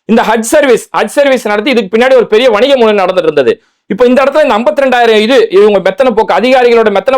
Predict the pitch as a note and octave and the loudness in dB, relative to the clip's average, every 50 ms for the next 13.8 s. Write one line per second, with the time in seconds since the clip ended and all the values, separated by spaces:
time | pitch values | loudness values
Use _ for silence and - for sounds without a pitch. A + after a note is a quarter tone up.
0 | A3 A3 G#3 G#3+ G3 F3 F#3+ A#3+ C4+ - - _ _ _ - G#3 B3 C4+ - B3 | 0 0 -2 0 0 0 0 -2 -4 -6 -10 _ _ _ -4 -4 -2 -2 0 0
1 | B3 A3+ G#3+ G3+ F#3+ A3 B3+ G3+ G3 F#3 C4+ B3+ B3 F3+ G#3+ G#3+ G#3 G#3 G3+ F#3+ | 0 0 0 0 0 0 0 0 -2 -2 -4 -4 -2 0 0 0 0 0 0 0
2 | F3+ F3 D#3+ D3+ C#3+ D#3 G3 A3+ A3 G#3+ - E3+ F3+ A3 A3+ A#3+ A3 G#3+ G#3 A#3 | 0 0 -2 -2 -2 0 -2 -2 -2 -4 -6 -2 0 2 2 2 2 0 -2 -2
3 | A3 G#3+ G#3+ G#3 G#3 G3+ G3 - A3+ G3+ E3+ F3+ F#3 F#3 C4+ A#3 B3+ - - A3 | -2 0 0 0 0 0 0 0 -2 -2 -2 -2 -4 -4 -4 -4 -4 -2 0 2
4 | A3 C4 C4 B3+ A#3 A3+ A3+ - A#3+ G#3 F3+ F#3 G3 - F3+ G#3 A3 A#3+ A#3+ B3 | 2 2 2 0 0 0 0 0 0 0 0 -2 -2 -2 0 0 0 2 0 0
5 | B3+ B3+ A#3+ A3 A3+ G#3 A#3 G#3 F#3 F#3+ F3 D#3 B2+ A2+ G2+ - _ _ _ _ | 0 0 0 -2 -2 -2 -2 -2 0 0 0 0 0 -2 -4 -6 _ _ _ _
6 | - F3+ G3 B3+ A3 A#3 - A3+ A3 A#3 B3 C4+ C#4 - - G3 G#3+ B3+ D#4 D#4 | -6 -2 -2 -2 -2 -2 -2 -2 0 0 0 -2 -4 -4 -2 -2 0 2 2 2
7 | C#4 B3 B3 B3 C4 B3 A3+ G#3+ F#3+ F#3 E3+ F#3 A#3 B3 B3+ B3 A3 A#3+ A#3+ A#3+ | 2 2 2 2 2 2 2 2 2 0 0 0 0 0 0 2 2 0 0 0
8 | A3 A3+ A#3+ A#3 A3+ A3+ A3+ G#3+ - F#3 G3+ A3 F#3+ F#3+ D#3 D#3+ D3 D3 C#3 C#3 | 0 2 2 2 2 2 2 0 0 -2 -2 0 -2 -2 -2 -4 -4 -4 -4 -4
9 | B2+ A2 G2 - _ _ D#3 F3+ A3+ A#3 A#3 A3+ A3+ G3+ D#3+ F3+ G3 - C4 A#3+ | -4 -6 -10 -12 _ _ -2 0 2 2 0 0 0 -2 -2 -4 -2 -2 0 0
10 | A#3+ A3+ A3+ F#3+ F3 F3+ F3+ G#3+ G3+ F#3 D3+ D3 C#3+ C#3 C#3 F3 A#3 B3+ A#3+ - | 0 0 -2 -4 -6 -4 -2 -2 -2 -2 -2 -2 -4 -2 0 0 0 0 -2 -6
11 | _ _ _ - E3+ A3+ A3+ A#3 A3+ A3 G3+ G#3+ A3+ A3+ - F3+ F#3 G#3 G3+ F#3 | _ _ _ -4 -4 -2 0 2 2 2 2 0 -2 -2 -2 -2 0 0 0 0
12 | E3+ D3+ D3+ D3 E3+ A3 A#3 A3+ - _ _ - G#3 C4+ C#4 C4 - A3+ B3 A#3+ | 0 -2 -2 -2 -2 -4 -4 -6 -8 _ _ -2 0 2 2 2 2 0 0 0
13 | B3+ A#3 A3+ A#3 G#3+ A3 A3+ A3+ F3 F3+ F#3+ A#3+ A#3+ A#3 G3+ A#3+ | 0 -2 -2 -2 0 0 0 0 0 0 0 0 0 0 0 -2